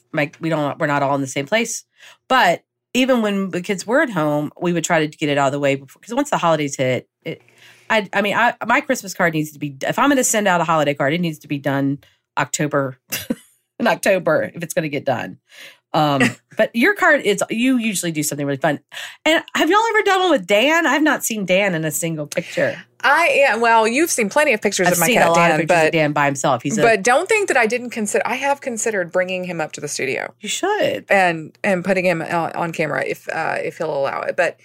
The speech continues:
Speaker 2: he's a regal cat. I mean, just
Speaker 1: I
Speaker 2: very
Speaker 1: think he's
Speaker 2: regal.
Speaker 1: an image competition cat.
Speaker 2: He's probably an image competition cat if I can get him to
Speaker 1: I feel
Speaker 2: chill
Speaker 1: like
Speaker 2: long
Speaker 1: cats
Speaker 2: enough.
Speaker 1: always do well. I mean, if they're done well. 'Cause cats are hard. Dogs, you can, you can kind of pose a dog. You can get their attention. But cats
Speaker 2: Cats are really hard to get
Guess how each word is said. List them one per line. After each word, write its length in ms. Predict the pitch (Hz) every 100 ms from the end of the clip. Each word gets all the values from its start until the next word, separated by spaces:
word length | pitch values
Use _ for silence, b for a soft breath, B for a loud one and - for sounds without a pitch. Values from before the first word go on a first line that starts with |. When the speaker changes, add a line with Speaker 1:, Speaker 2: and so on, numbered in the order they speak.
| b -
Speaker 2:
he's 180 | 381
a 80 | 180
regal 420 | 156 196 311 233
cat. 360 | - 175 160 - _ B
I 80 | 214
mean, 100 | 208
just 100 | 269
Speaker 1:
I 140 | 294 294
Speaker 2:
very 200 | 359 466
Speaker 1:
think 20 | 381
he's 140 | 311
Speaker 2:
regal. 120 | 226
Speaker 1:
an 40 | 226
image 240 | 294 349
competition 520 | - 147 143 147 - 123
cat. 300 | 135 110 - _ _ _ _ - 254
Speaker 2:
He's 140 | 247
probably 440 | - 285 277 220
an 60 | 185
image 160 | 170 180
competition 480 | 175 170 165 - 160
cat 160 | 151
if 100 | 160
I 60 | -
can 120 | 160
get 140 | 156 160
him 100 | 160
to 60 |
Speaker 1:
I 100 | -
feel 20 | -
Speaker 2:
chill 80 | -
Speaker 1:
like 80 |
Speaker 2:
long 80 | -
Speaker 1:
cats 260 | 247 226 -
Speaker 2:
enough. 60 | 185
Speaker 1:
always 200 | 151 151
do 200 | 160 156
well. 340 | 135 87 71 -
I 40 |
mean, 100 | 208
if 100 | 220
they're 120 | 214 185
done 420 | 185 180 180 135
well. 320 | 117 82 - B B -
'Cause 140 | 330
cats 400 | - 339 403 392 -
are 140 | 240
hard. 560 | 226 262 277 247 160 127 185
Dogs, 400 | 302 370 320 233
you 100 | 226
can, 380 | - 196 185 - _ _ _ -
you 160 | 269
can 160 | 330 247
kind 260 | 220 202 180
of 80 |
pose 260 | - 160 143
a 40 |
dog. 280 | 131 - - -
You 120 | 208
can 160 | 185 185
get 200 | 170 -
their 100 | 156
attention. 420 | 151 156 143 135
But 200 | 180 180
cats 540 | - 392 359 214 -
Speaker 2:
Cats 360 | 254 254 277 269
are 120 | 226
really 340 | 190 202 208 190
hard 260 | 185 180
to 80 | 180
get 320 | 175 165 151